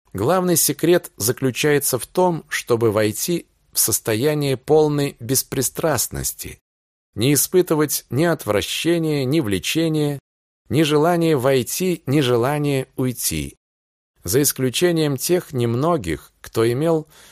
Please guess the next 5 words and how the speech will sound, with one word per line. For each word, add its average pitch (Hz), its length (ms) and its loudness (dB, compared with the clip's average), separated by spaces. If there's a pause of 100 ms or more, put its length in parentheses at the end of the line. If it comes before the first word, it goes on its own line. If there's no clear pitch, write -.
(120)
какой-то 165 460 0
практический 127 840 -4
опыт 156 420 2 (160)
духовного 127 640 0
развития, 107 720 -2